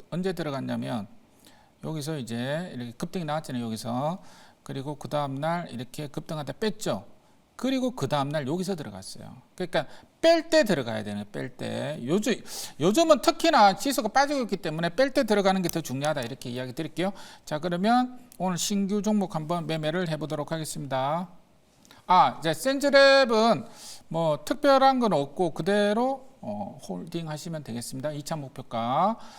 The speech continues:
만 오천 원 상향이 이야기 드렸고요. 자, 그렇게 하시면 되겠습니다. 자, 오늘 신규 종목 해보도록 할게요.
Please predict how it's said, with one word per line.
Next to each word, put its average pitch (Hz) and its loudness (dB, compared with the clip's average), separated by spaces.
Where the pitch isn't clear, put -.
만 120 -4
오천 147 -6
원 185 -2
상향이 165 -6
이야기 127 -6
드렸고요. 127 -6
자, 110 -16
그렇게 123 -12
하시면 127 -8
되겠습니다. 107 -10
자, - 2
오늘 233 6
신규 247 4
종목 277 4
해보도록 165 -2
할게요. 170 0